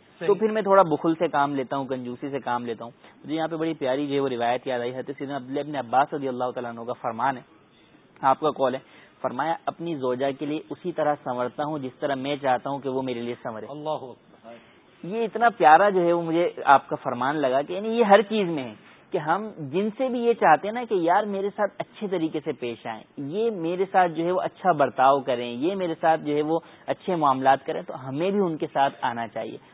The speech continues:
Speaker 1: ہم ون سائیڈ چلتے ہیں کہ جناب فلاں جو ہے وہ میرے پاس سے گزر گیا، اس نے عید تک نہیں ملی مجھے،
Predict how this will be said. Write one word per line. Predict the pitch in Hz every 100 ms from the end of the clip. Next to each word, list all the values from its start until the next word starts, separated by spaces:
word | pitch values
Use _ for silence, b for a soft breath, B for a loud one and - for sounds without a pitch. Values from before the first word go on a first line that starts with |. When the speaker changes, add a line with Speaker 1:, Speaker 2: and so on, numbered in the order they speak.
| b
Speaker 1:
ہم | 185 165
ون | 185 196
سائیڈ | 185 175
چلتے | 131 113 110
ہیں | - _ _ _ - 143 - -
کہ | 160
جناب | 147 151 160 - b b -
فلاں | 135 156 165
جو | 156
ہے |
وہ | 156 156
میرے | 147
پاس | 143 143 139
سے | 147
گزر | 131 131
گیا، | 151 175
اس | 147 143
نے | 135
عید | 127 120
تک | 151 156
نہیں | 170
ملی | 175 180
مجھے، | 165 160